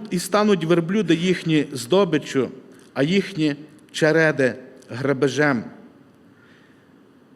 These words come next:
На всі вітри розвіює їх, хто волосю довкола стриже, і зо всіх їхніх сторін припроваджу на них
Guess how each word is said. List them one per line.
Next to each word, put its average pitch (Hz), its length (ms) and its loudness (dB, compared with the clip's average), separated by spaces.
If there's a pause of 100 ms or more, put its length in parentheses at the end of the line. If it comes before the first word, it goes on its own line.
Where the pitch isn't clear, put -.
(420)
На 143 440 2 (340)
всі 220 500 0 (100)
вітри 156 640 2
розвіює 175 640 2
їх, 147 500 -2 (1000)
хто 156 680 2 (880)
волосю 165 640 2
довкола 160 640 2 (180)
стриже, 143 600 0 (640)
і 139 80 -4
зо 143 140 0
всіх 196 260 -4
їхніх 170 600 -4
сторін 160 640 -2 (560)
припроваджу 165 720 2
на 175 120 0
них 175 400 -2